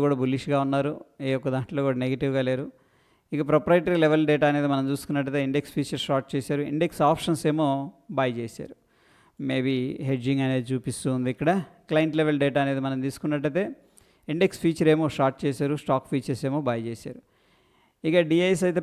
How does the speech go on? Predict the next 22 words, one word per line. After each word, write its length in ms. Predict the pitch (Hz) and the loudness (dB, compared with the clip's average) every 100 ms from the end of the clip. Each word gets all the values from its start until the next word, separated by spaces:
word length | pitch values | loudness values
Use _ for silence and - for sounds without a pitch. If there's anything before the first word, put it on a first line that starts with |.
| 156 | -2
పెద్దగా 280 | 139 165 156 | 2 4 6
యాక్టివ్ 280 | 151 - 160 151 | 4 2 2 2
లేరు, 160 | 151 175 | 2 -2
స్టాక్ 280 | - 156 160 | 0 0 2
ఫ్యూచర్స్ 340 | 185 165 175 143 | 0 0 0 2
అయితే 180 | 160 170 170 139 139 | 0 2 0 2 2
వెరీ 180 | 165 180 160 | 4 6 6
హెవీగా 440 | 160 165 156 135 139 - - - | 6 6 6 4 0 -8 -12 0
షార్ట్ 220 | 139 135 | 2 2
చేసినట్టు 340 | 143 135 139 131 | -2 -2 -4 -2
తెలుస్తుంది, 480 | 135 139 - 147 175 175 | -2 -2 -2 -2 -2 -2
స్టాక్స్ 300 | 143 139 147 | -2 -2 -4
ఏమో 140 | 139 131 | -2 -2
బై 80 | 127 123 | -2 -4
చేశారు. 340 | 127 - 127 - _ _ _ _ _ _ _ _ _ - | -6 -8 -14 -14 _ _ _ _ _ _ _ _ _ -4
So 80 | 185 | -2
ఇక్కడ 120 | 175 175 | 0 2
మనం 140 | 165 156 | 2 2
చూసుకున్నట్టయితే 640 | 175 - 185 165 160 147 165 147 156 147 | -2 -2 -2 0 0 2 4 4 0 -4
మొత్తం 260 | 139 156 156 | -4 -2 2
మీద 120 | 160 156 143 151 | 4 4 4 0
ఎఫ్ఐఎస్ 580 | - 180 185 180 170 | 0 6 10 10 8